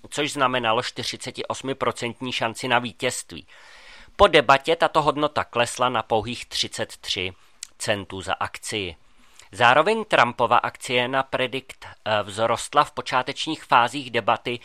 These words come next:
na šedesát jedna centů za akci a poté se ustálila na padesáti osmi centech.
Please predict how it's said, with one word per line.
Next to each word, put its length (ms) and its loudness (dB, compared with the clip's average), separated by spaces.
na 140 4
šedesát 580 0
jedna 240 0
centů 360 -6
za 120 2
akci 400 -2
a 60 0
poté 320 -2
se 160 -2
ustálila 580 0
na 140 0
padesáti 640 -2
osmi 380 -10
centech. 560 -10